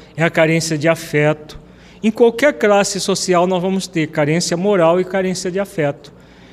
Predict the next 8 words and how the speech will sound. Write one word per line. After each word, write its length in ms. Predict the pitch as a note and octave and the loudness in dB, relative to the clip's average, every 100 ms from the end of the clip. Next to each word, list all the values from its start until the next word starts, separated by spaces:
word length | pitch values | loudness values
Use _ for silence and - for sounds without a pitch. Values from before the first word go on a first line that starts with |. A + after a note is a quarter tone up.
| - - - | -20 -20 -2
E 160 | E3 | 2
a 100 | F#3 | 4
necessidade 1600 | F3+ G3 A#3 B3+ - A3+ - A3+ F3 E3+ G3 G#3 F3+ B2+ C#3 B2+ - - - | 4 4 4 2 0 -4 -4 -6 0 4 4 4 2 -2 -8 -8 -12 -20 -18
do 280 | C3 B2+ F#3 | -6 2 4
evangelho 800 | F3 F3 F3 C3 C#3 F3 G#3 G3+ | 4 4 2 0 2 4 4 0
vivo 720 | D#3+ G#2+ C3 A#3 F#3 C#3+ C#3 C3 - - - - | -4 -6 0 2 2 -2 -4 -6 -18 -20 -20 -6
na 240 | D3+ F3 | 0 2
vida 680 | C3 C#3 D#3+ D#3 E3 F#3 - | 0 0 0 2 0 -2 -4